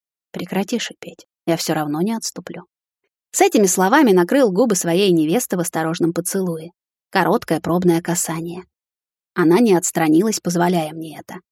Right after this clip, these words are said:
И я потерял голову, завладев ей так, как хотел больше всего на свете.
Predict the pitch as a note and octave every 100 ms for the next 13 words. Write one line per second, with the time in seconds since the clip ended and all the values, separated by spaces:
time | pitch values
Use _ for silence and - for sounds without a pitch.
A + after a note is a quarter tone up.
0 | _ - C4+ F#3+ A#3 F3+ F3 F#3 F3+ D#3+
1 | F3 A#3+ A3 D#3 E3 E3 E3 F3+ B3+ -
2 | F3 A#3 - F#3+ - D#3+ - E3+ E3 F#3+
3 | A3+ F3+ F3 G3 G#3 F#3 - E3 D#3+ E3+
4 | D#3+ - D#3+ E3 -